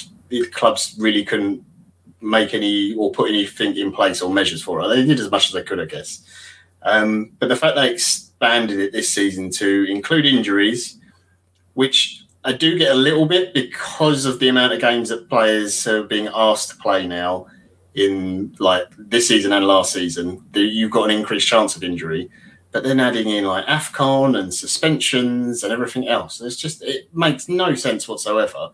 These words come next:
So, um, I mean, I've got no problem with Arsenal asking for it to be postponed.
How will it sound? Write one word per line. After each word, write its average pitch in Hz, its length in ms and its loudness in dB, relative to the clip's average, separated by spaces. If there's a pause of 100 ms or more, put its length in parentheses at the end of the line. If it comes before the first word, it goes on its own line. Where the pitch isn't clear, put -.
(460)
So, 127 540 2 (260)
um, 123 540 2
I 131 60 2
mean, 127 220 0 (100)
I've 127 160 0
got 113 120 -2
no 101 120 -4
problem 101 260 -6
with 92 80 -6
Arsenal 98 360 0
asking 95 260 -6
for 98 120 -10
it 90 80 -10
to - 80 -14
be 92 160 -10
postponed. 87 640 0